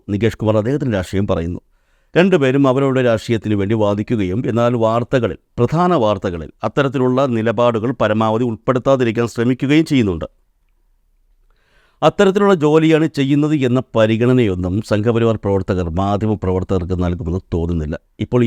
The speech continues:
ഏത് രാഷ്ട്രീയ പാർട്ടി ആയിരുന്നാലും അവർക്കെതിരെ ഒരു വാർത്ത പ്രസിദ്ധീകരിച്ചാൽ ആ വാർത്ത പ്രസിദ്ധീകരിക്കുന്ന മാധ്യമവും അത് എഴുതുന്ന റിപ്പോർട്ടറും ആ പാർട്ടിയുടെ ശത്രുക്കളായി മാറും. പാർട്ടിയുടെ എന്ന് പറയാൻ കഴിയുമോ എന്നറിയില്ല,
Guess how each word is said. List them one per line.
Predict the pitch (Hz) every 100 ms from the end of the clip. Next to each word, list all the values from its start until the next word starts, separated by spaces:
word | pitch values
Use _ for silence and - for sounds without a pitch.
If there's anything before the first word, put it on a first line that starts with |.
| 113
ഏത് | 117 131 120
രാഷ്ട്രീയ | 113 - 123
പാർട്ടി | 117 113 120
ആയിരുന്നാലും | 107 98 110 95 87 101
അവർക്കെതിരെ | 107 107 127 117 104 110
ഒരു | 104 101
വാർത്ത | 92 95 98 - 104
പ്രസിദ്ധീകരിച്ചാൽ | - 90 98 90 104 98 85 82 80 _ _ _ -
ആ | 127
വാർത്ത | 156 135 135 127
പ്രസിദ്ധീകരിക്കുന്ന | 135 120 120 131 127 120 120
മാധ്യമവും | 110 107 107 107 117 95 113 -
അത് | 113 131
എഴുതുന്ന | 120 120 135 139
റിപ്പോർട്ടറും | 113 107 - 151 - 104 76 _ _ _ _ 117
ആ | 135
പാർട്ടിയുടെ | 123 113 120 - 120
ശത്രുക്കളായി | - 104 - 123 101 80 80
മാറും. | 69 87 _ _ _ _ -
പാർട്ടിയുടെ | 107 117 127
എന്ന് | 127 120
പറയാൻ | 120 117 127
കഴിയുമോ | 120 120 139 139
എന്നറിയില്ല, | 123 117 113 95